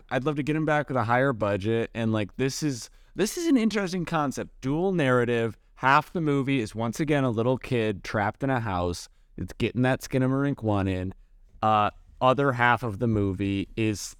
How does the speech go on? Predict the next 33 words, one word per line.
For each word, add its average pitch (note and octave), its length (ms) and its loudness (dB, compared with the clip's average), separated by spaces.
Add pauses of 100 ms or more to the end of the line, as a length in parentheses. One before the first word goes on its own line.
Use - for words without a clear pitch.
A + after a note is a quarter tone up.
(140)
like, B2+ 240 -2
someone D3+ 560 -2
that's C3+ 240 -4 (100)
died. A2+ 600 2
Where A2 280 0
do A#2+ 80 -4
they A#2 260 -2
go? G2+ 600 -2 (640)
Like, G#2 260 2
here's A#2 220 -2
those A#2 240 -2
close-up C3 580 -2 (140)
B-roll A#2+ 920 2 (420)
vibey A2+ 440 2
shots C3 580 2
that - 240 -6
covered A2+ 400 -2
Skinamarink A#2 560 -4
one. A#2 240 0
Like, B2+ 240 -4 (260)
what A2 220 2
do C#3+ 100 2
those B2+ 220 2
shots A#2 400 -2
look A2+ 300 -6
like? A2 400 -2 (280)
Like, A2+ 200 -6
what C#3 120 2
if C#3 100 -4
Grandma D3 320 0
goes B2+ 240 0
to F#2+ 100 -4
hell? G#2+ 440 -2